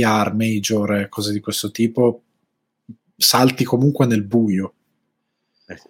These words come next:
Speaker 2: poi vabbè, anche lì bisogna vedere che tipo di rapporto hanno avuto con, eh, con madre o padre che appunto arrivano dal,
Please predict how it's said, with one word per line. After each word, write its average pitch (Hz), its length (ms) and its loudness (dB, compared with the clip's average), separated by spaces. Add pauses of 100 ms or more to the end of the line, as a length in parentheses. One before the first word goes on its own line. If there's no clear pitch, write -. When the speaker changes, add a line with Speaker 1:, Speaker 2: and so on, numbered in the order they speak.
Speaker 2:
poi 104 160 2
vabbè, 90 380 0
anche 80 300 -8
lì 95 200 2
bisogna 87 260 -4
vedere 85 300 0
che 101 200 0
tipo 107 420 2
di 104 120 4
rapporto 98 640 2
hanno 98 180 2
avuto 95 680 2 (840)
con, 98 500 2
eh, 80 1300 0
con 98 420 0
madre 92 400 2
o 85 100 0
padre 90 500 2
che - 80 -6
appunto 90 360 -6
arrivano 90 400 0
dal, 80 520 -2